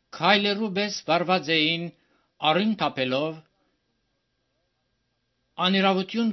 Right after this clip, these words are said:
գործելով և ակահությամբ հափշտակություն ընելով։ Ի վերջո,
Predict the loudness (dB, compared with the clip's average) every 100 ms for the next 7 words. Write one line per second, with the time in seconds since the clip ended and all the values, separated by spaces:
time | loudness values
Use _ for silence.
0 | -2 -6 -6 -6 -2 0 0 -4 _ _
1 | _ _ _ _ _ _ -4 -4 -4 -12
2 | -2 -2 2 0 0 0 2 2 0 -10
3 | _ _ _ _ _ _ _ -2 -2 -2
4 | -2 -2 -2 -6 -6 -6 -6 -6 -6 -8
5 | -12 _ _ _ _ _ _ _ _ _
6 | _ _ _ _ _ _ _ _ _ _
7 | _ _ _ _ _ _ -20 -20 _ _
8 | _ _ _ _ _ _ _ _ _ _
9 | _ _ _ _ _ _ _ _ -2 2
10 | 0 0 -2